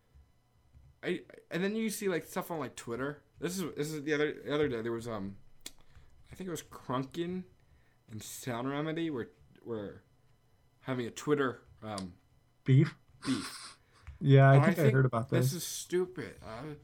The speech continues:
Speaker 1: first of all, why do it on
Speaker 2: Wasn't
Speaker 1: Twitter?
Speaker 2: it you that, who, was it you that tweeted, like, "I'm sick of all these, like, babies calling each other out on Twitter, like, make a passive aggressive diss track"?
Speaker 1: Yeah, no,
Speaker 2: <laughs>
Speaker 1: no, well, that's not exactly how I wrote it. I was like,
Speaker 2: Right,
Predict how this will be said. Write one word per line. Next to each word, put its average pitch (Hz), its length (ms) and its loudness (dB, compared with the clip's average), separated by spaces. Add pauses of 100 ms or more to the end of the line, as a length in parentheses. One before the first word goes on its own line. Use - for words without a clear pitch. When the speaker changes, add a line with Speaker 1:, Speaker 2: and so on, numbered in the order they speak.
(200)
Speaker 1:
first 190 240 -8
of 165 100 -6
all, 147 120 -2
why 180 160 -2
do 196 160 -4
it 170 60 -2
on 135 60 0
Speaker 2:
Wasn't 190 240 8
Speaker 1:
Twitter? 208 140 8
Speaker 2:
it 127 60 0
you 180 220 10
that, 170 320 6
who, 208 440 2 (160)
was 135 160 10
it 143 60 10
you 135 220 8
that 208 120 4
tweeted, 175 480 6
like, 135 300 8 (120)
"I'm 135 220 12
sick 139 300 8
of 131 80 10
all 131 160 12
these, 131 320 8
like, 131 160 6 (120)
babies 127 440 8
calling 131 320 6
each 127 160 6
other 123 180 10
out 123 140 8
on 123 140 6
Twitter, 127 360 6
like, 127 240 6
make 127 220 4
a 123 120 8 (260)
passive 131 420 6
aggressive 131 580 8
diss 131 240 8
track"? 135 500 4 (180)
Speaker 1:
Yeah, 247 500 4
no, 269 180 4
Speaker 2:
<laughs> - 240 12
Speaker 1:
no, 214 220 6
well, - 280 0 (140)
that's 147 320 -2
not 147 380 2
exactly 131 500 -4
how 120 180 -6
I 110 60 -8
wrote 147 240 -4
it. 123 140 -6
I 139 60 -6
was 151 200 -6
like, 208 100 2
Speaker 2:
Right, 156 360 10